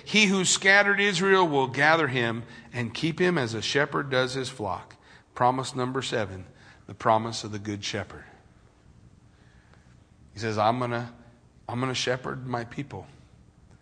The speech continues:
I'm gonna gather them together like a flock. I'm gonna bring them back. I'm gonna keep them as a shepherd."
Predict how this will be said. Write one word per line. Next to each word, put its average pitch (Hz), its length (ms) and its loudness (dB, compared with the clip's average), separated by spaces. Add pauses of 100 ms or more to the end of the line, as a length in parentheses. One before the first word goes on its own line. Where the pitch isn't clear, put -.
(380)
I'm 131 140 -2
gonna 135 140 4
gather 123 440 4
them 147 160 4
together 139 480 4
like 135 220 2
a 131 60 -4
flock. 120 420 0
I'm 123 100 -2
gonna 123 140 -2
bring 123 340 2
them 147 200 -2
back. 117 340 2
I'm 110 80 -8
gonna 104 160 -6
keep 175 420 -2
them 170 380 4 (320)
as 143 580 4
a 123 80 -4
shepherd." 120 560 -4